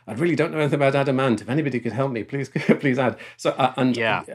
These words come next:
Speaker 1: uh, Jordan, I think you're a little bit younger than, or maybe many years younger than Mark and David and I, and I wonder
Speaker 2: Thank
Speaker 1: whether
Speaker 2: you.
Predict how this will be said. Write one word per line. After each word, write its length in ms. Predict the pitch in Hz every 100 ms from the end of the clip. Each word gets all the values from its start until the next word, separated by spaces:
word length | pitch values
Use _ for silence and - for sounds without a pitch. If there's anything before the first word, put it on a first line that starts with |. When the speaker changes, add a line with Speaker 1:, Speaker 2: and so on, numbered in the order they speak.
| -
Speaker 1:
uh, 60 |
Jordan, 400 | 135 113 147 135
I 80 | 127
think 220 | 123 143
you're 160 | 131 123
a 40 |
little 220 | 127 175 135
bit 180 | 123
younger 320 | - 131 131 113
than, 300 | 113 113 -
or 100 | 104
maybe 220 | 120 110
many 240 | 131 160
years 320 | 127 151 117 120
younger 200 | 110 107
than 120 | 107
Mark 280 | 113 107 113
and 120 | 107
David 280 | 113 110 101
and 100 | 104
I, 240 | 104 -
and 280 | 117 113 113 -
I 80 | 110
wonder 320 | 110 135 123
Speaker 2:
Thank 100 | 123
Speaker 1:
whether 240 | 123 120
Speaker 2:
you. 60 | 117